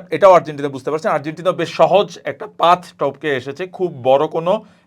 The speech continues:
এখন পর্যন্ত তাদের সামনে প্রতিপক্ষ ছিল না। আপনারা দেখতে পাচ্ছেন কানাডাকে তারা দুইবার হারিয়েছে, গ্রুপ পর্বে একবার, এরপর আরেকবার সেমিফাইনালে। একমাত্র ইকুয়েডরের সঙ্গে ম্যাচটা তারা ড্র করেছে,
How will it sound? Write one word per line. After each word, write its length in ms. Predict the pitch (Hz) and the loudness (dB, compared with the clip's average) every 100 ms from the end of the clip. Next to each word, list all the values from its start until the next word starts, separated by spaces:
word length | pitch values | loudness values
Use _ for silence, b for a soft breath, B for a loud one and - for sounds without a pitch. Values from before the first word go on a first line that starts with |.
| - | -4
এখন 240 | 127 156 | -4 -4
পর্যন্ত 340 | 147 156 151 | -6 -10 -8
তাদের 260 | 156 147 135 | -6 -6 -6
সামনে 260 | 135 143 143 | -10 -10 -10
প্রতিপক্ষ 420 | 147 135 135 143 | -10 -10 -10 -10
ছিল 200 | 143 147 | -10 -10
না। 100 | 139 | -8
আপনারা 200 | 139 131 | -8 -8
দেখতে 260 | 120 120 | -10 -10
পাচ্ছেন 340 | 127 131 - 143 | -8 -8 -10 -8
কানাডাকে 440 | 131 131 165 175 | -4 -2 -2 -2
তারা 160 | 165 156 | -2 -4
দুইবার 400 | 113 135 143 156 | -6 -4 0 0
হারিয়েছে, 400 | 139 120 113 139 | 0 -4 -10 -12
গ্রুপ 240 | 113 131 | -12 -10
পর্বে 260 | 151 143 147 | -2 -2 -2
একবার, 240 | 143 175 240 b b b | -2 -2 -2 b b b
এরপর 220 | - 123 | -8 0
আরেকবার 320 | 135 123 123 131 | 2 2 -2 -6
সেমিফাইনালে। 680 | 131 120 131 131 143 226 - b b _ | -8 -8 -6 -6 -2 -4 -4 b b _
একমাত্র 520 | 160 175 208 208 208 240 | -6 -6 -2 -2 -2 -12
ইকুয়েডরের 520 | 214 185 220 226 233 226 | -14 -12 -6 0 0 0
সঙ্গে 220 | 208 208 | -6 -6
ম্যাচটা 360 | 170 160 165 | -4 -4 -4
তারা 360 | 175 165 170 175 _ 113 | -2 2 2 0 _ 0
ড্র 240 | 143 170 | 4 4
করেছে, 520 | 185 139 131 196 262 | 4 -2 -2 -4 -4